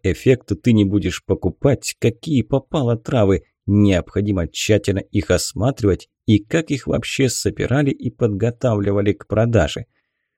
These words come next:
Да, когда я только увлекся изготовлением чая, то даже не думал, что существует столь много нюансов.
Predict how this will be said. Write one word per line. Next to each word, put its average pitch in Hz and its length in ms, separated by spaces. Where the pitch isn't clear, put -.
Да, 123 320
когда 120 300
я 196 80
только 165 240
увлекся 156 540
изготовлением 120 760
чая, 95 580
то 104 100
даже 185 280
не 170 160
думал, 196 340
что - 220
существует 147 840
столь 180 420
много 151 360
нюансов. 143 640